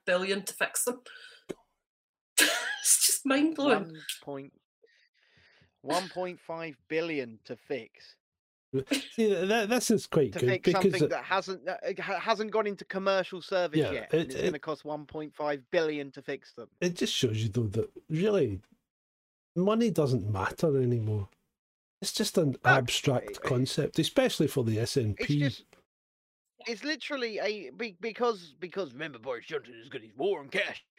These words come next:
Speaker 3: Yeah.
Speaker 2: war on cash. Uh, it's, it's simply just a number on a screen now.
Speaker 3: Yes,
Speaker 2: It's,
Speaker 3: it
Speaker 2: it's,
Speaker 3: is.
Speaker 2: that's all it is. It's a number on a screen, and, uh, we can, we can, we can tell this person they can have extra numbers on their screen if they give us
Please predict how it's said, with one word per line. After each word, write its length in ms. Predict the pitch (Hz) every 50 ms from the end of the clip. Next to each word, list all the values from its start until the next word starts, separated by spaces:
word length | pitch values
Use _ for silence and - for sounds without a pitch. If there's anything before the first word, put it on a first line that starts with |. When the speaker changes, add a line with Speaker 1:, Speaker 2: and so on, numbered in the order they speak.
| - - -
Speaker 3:
Yeah. 100 | 123 113
Speaker 2:
war 160 | 277 359 339 294
on 80 | 254
cash. 440 | 190 214 - 160 - - - - - - - 214 214 175 - _ -
Uh, 120 | 156 151 113
it's, 240 | 139 208 - - -
it's 180 | - 220 202 -
simply 300 | - 302 294 262 262 247
just 200 | 208 202 190 - -
a 40 | 190
number 340 | 185 196 190 170 175 175
on 60 | 170 175
a 40 | 170
screen 340 | - - 220 233 262 269 233
now. 200 | 127 101 98 98 - _ _
Speaker 3:
Yes, 300 | 123 113 - - - - -
Speaker 2:
It's, 180 | - 107 - -
Speaker 3:
it 100 | 120 110
Speaker 2:
it's, 160 | 190 185 -
Speaker 3:
is. 60 | - - -
Speaker 2:
that's 280 | 220 226 220 - - 240
all 160 | 233 220 208
it 100 | 202 - -
is. 220 | 240 247 185 -
It's 180 | - - - 185
a 40 |
number 500 | 165 165 170 170 170 185 208 226 233 226
on 200 | 226 196 208 208
a 40 | 196
screen, 600 | 180 - - - 208 202 196 185 151 120 113 - - _ _ - - - _ _ _ _ _
and, 240 | - 170 175 175 160
uh, 180 | 180 165 160 143 - - -
we 160 | 202 220 254
can, 240 | 202 - 240 214 202 131
we 120 | 196 247 226
can, 240 | - 233 226 214 - _ _ _ _ -
we 100 | 240 214
can 260 | - 233 220 214 196 -
tell 280 | - - 285 302 392 403
this 220 | 392 302 202 175 -
person 520 | - 165 147 143 139 - - 156 165 175 -
they 160 | 180 180 202
can 180 | 202 - 214 190
have 240 | 180 208 220 214 - -
extra 420 | 240 254 - - - - - 202
numbers 400 | 175 170 160 151 139 139 147 143
on 180 | 160 151 143 139
their 220 | 156 208 269 320
screen 460 | - - - - 143 127 127 127 123 -
if 200 | - - 151 -
they 180 | - 143 135 135
give 260 | 110 127 147 131 113
us 440 | 117 113 113 - - - - -